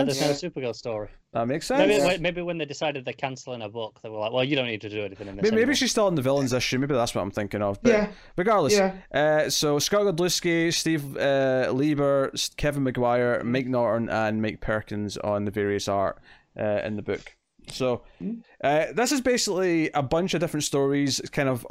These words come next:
Speaker 1: on the fallout of Superman revealing his identity to the world.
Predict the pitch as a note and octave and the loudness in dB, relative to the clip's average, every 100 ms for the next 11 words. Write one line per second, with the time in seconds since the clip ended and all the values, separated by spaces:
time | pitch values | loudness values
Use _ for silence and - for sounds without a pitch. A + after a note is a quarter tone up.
0 | - C3+ C3 B2+ - C3+ C#3 C#3+ D3 B2 | -4 0 0 0 0 2 4 2 2 0
1 | A2+ C3+ - B2 B2 A#2+ A2 A#2 A#2 A2 | -4 -4 -2 0 0 0 0 0 0 0
2 | A2 A2 - C#3 B2+ - - B2 B2 C3 | 0 -2 -2 -2 -2 -8 -6 -2 0 2
3 | D#3 | 0